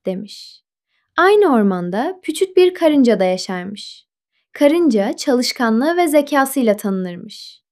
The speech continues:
Büyük hayvanlar bazen onun küçücük bedenine bakıp şaşırırmış. Karınca ise kimseyle tartışmaz,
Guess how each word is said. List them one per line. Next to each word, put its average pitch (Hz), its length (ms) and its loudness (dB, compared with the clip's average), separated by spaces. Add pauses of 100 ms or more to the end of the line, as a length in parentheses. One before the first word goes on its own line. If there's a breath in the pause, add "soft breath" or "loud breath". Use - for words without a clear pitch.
(460)
Büyük 359 320 4
hayvanlar 208 680 -2 (320)
bazen 349 440 2
onun 339 400 -2
küçücük 339 500 0
bedenine 285 440 4
bakıp 254 260 -2
şaşırırmış. 247 1000 -6 (320)
Karınca 339 440 4
ise 208 540 -2
kimseyle 302 520 0
tartışmaz, 196 840 -10